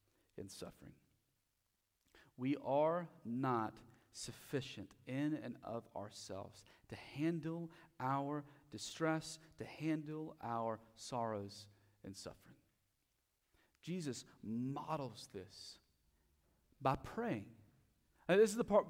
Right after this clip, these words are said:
some of the, there are passages like this where we're trying to reconcile, which we can't <laughs> 'cause it's a mystery,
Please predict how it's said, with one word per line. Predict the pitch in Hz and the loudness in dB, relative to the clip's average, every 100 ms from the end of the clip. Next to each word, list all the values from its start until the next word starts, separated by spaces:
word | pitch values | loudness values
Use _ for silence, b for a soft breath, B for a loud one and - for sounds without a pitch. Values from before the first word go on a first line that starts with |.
| 151 151 | 0 0
some | 214 | 6
of | 185 | 8
the, | 165 - 151 | 6 2 0
there | 165 | 4
are | |
passages | 160 180 180 170 165 | 8 10 8 6 4
like | 156 139 | 4 6
this | 156 - | 2 2
where | 131 117 - B B B B - | 2 2 0 B B B B -2
we're | |
trying | 139 156 | 4 8
to | |
reconcile, | 135 147 143 - 147 143 147 139 - - - - | 10 10 8 4 6 6 4 -4 -18 -20 -20 -14
which | - | -8
we | 123 | -6
can't | - 135 135 - - | 0 2 2 -2 -18
<laughs> | - - | -16 -12
'cause | 110 | -10
it's | 101 | -4
a | |
mystery, | 127 131 139 131 | -4 -4 -4 -6